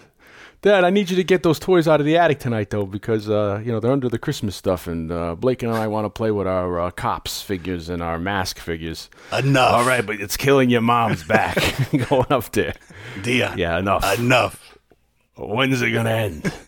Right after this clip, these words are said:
Speaker 1: Welcome to Saturday Night Movie Sleepovers. Um, this is, uh, Dion Baya.
Speaker 2: And I'm Jay Blake.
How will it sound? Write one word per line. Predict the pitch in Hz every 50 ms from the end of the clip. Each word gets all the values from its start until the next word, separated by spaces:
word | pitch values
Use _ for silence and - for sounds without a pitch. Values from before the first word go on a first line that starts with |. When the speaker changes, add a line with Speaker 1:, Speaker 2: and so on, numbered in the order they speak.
| - - - - - - - - - - - _
Speaker 1:
Welcome | - 120 165 202 196 - - 135 123 107 92 87 80 - -
to | - 123 110
Saturday | - - 131 147 151 160 151 143 143 143 147
Night | 143 147 147 135 113
Movie | 123 135 143 123 120 113
Sleepovers. | - - 139 147 143 135 - 101 90 80 69 62 65 62 58 - - - - - _ _ -
Um, | 90 90 87 85 85 82 78 78 73 73 69 - _ _ _ -
this | 78 87 90 - - 90
is, | 92 87 82 78 78
uh, | 82 82 80 78 76 73 71 71 69 55 73 80
Dion | - 92 90 87 85 85 82 85 82
Baya. | 82 82 82 87 107 127 127 107 - - - _ _ -
Speaker 2:
And | 104 90
I'm | 90 90 90 90 87 82 82 80
Jay | 85 90 92 95 101 95 92 92
Blake. | 92 98 92 117 143 - -